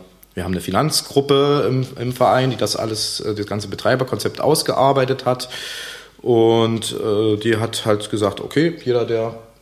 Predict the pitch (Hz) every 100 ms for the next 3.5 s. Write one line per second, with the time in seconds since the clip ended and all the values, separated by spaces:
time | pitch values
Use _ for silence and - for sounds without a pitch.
0 | _ _ - 107 107 151 - - - 151
1 | 127 - 113 131 165 - - - - -
2 | - 80 85 - 95 - - 87 95 -
3 | 175 180 190 185